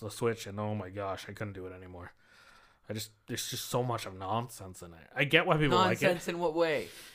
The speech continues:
Speaker 1: It's just like, so you're basically traveling from point to point. I didn't like the gameplay 'cause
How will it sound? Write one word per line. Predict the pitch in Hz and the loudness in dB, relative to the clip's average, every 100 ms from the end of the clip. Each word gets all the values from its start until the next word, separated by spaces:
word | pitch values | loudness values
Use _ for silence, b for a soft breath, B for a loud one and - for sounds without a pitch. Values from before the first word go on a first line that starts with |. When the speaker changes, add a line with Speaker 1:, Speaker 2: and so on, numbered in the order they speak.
| B | B
Speaker 1:
It's | 170 175 | 0 2
just | 220 208 | 4 4
like, | 185 170 | 2 2
so | - 165 147 | 4 6 6
you're | 151 147 | 0 4
basically | 214 - 165 147 | 4 6 2 6
traveling | 139 131 127 | 8 10 8
from | 123 113 | 4 2
point | 120 113 120 | 2 6 4
to | |
point. | 117 117 - - | 6 2 0 -4
I | 143 | 6
didn't | 151 208 | 6 8
like | 185 156 | 6 4
the | 127 | 4
gameplay | 127 127 117 | 2 4 2
'cause | 110 110 | 2 -2